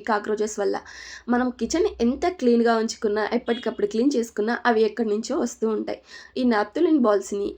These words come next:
ఎక్కడైతే కాక్రోచెస్ తిరుగుతాయి అనిపిస్తుందో అక్కడైతే నేను ఒక్కొక్కటిగా వేసుకుంటున్నా. ఇవి ఈజీగా ఏ సూపర్ మార్కెట్లో అయినా, డీమార్ట్లో అయినా, బయట ఎక్కడైనా naphthalene బాల్స్ ఉంటే ఇస్తారు. కేవలం ఒక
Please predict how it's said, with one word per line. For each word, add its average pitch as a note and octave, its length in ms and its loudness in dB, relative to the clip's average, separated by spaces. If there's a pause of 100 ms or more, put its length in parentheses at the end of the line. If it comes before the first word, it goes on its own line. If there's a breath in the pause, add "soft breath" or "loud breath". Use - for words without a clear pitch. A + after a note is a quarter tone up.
(100)
ఎక్కడైతే G#3+ 440 0 (440)
కాక్రోచెస్ A#3 500 0 (220)
తిరుగుతాయి A3+ 560 2
అనిపిస్తుందో G3+ 500 -4 (120)
అక్కడైతే G#3 400 0
నేను C4+ 280 2
ఒక్కొక్కటిగా A3 540 0
వేసుకుంటున్నా. G#3 540 -2 (540 loud breath)
ఇవి B3+ 180 2 (200)
ఈజీగా C4+ 420 4 (120)
ఏ A#3 100 6
సూపర్ A3+ 380 -2
మార్కెట్లో G#3 460 0
అయినా, G#3 220 0 (360)
డీమార్ట్లో A#3 500 2
అయినా, G3+ 300 0 (320)
బయట B3 160 -2 (100)
ఎక్కడైనా A3 460 0
naphthalene A3 480 0
బాల్స్ G3 280 0
ఉంటే G3 200 -2 (180)
ఇస్తారు. G#3+ 340 -2 (720 soft breath)
కేవలం A3+ 400 2 (200)
ఒక B3 100 -4